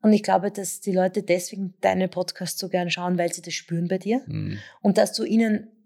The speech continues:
Speaker 1: unter die Arme greifst, da mal so Sachen, wie, wie funktioniert das und so, ist, glaube ich, auch total wichtig. Also du, wenn's dich nicht gäbe, müsste man dich erfinden.
Speaker 2: Ja.
Speaker 1: Ja, und wenn wir deine Mama heute schon erwähnt haben, <laughs> die hat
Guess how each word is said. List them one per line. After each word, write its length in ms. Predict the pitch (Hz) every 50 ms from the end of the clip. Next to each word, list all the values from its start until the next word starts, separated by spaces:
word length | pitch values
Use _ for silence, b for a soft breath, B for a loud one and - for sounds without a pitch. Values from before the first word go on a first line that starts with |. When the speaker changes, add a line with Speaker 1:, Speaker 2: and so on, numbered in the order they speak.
| _
Speaker 1:
unter 220 | - 196 196 170 190
die 140 | - - 135
Arme 280 | 156 196 247 254 226
greifst, 400 | 226 - 170 160 160 160 - -
da 80 | 185 180
mal 160 | 185 180 180
so 100 | 175 -
Sachen, 240 | - 175 185 190 190 185 185 170 -
wie, 260 | 160 170 196 190 180 -
wie 120 | - 208 190
funktioniert 580 | - 196 180 - - - 180 196 233 240 233
das 120 | 185 165 -
und 120 | 165 156
so, 180 | - 185 208 -
ist, 260 | - 180 - _ _
glaube 180 | - 190 175 196
ich, 80 | 196
auch 100 | 185 185
total 460 | - - 208 - - 165 175 190 202 180
wichtig. 280 | 185 - - - 208 208
Also 140 | 185 170
du, 260 | 185 185 185 185 180 175 B B B B B -
wenn's 180 | 190 190 185
dich 120 | - 214 -
nicht 240 | 220 185 - -
gäbe, 260 | - 190 220 233 233 240
müsste 300 | 220 233 220 220 - 208
man 100 | 196 165
dich 160 | 196 185 -
erfinden. 540 | 202 - - 214 180 151 156 - 151 143 - 131 131
Speaker 2:
Ja. 60 | B B B 110 107 B B B B
Speaker 1:
Ja, 280 | - 208 247 269 -
und 120 | - 208 185
wenn 140 | 196 196 -
wir 180 | 202 202 190
deine 220 | 185 196 196 202 185
Mama 240 | 170 180 214 233
heute 200 | 220 233 233 - -
schon 160 | - 254 226
erwähnt 360 | 220 214 202 208 220 233 233
haben, 180 | 247 - - 269
<laughs> 200 | - 165 - -
die 180 | - 160 214 262
hat 120 | - 202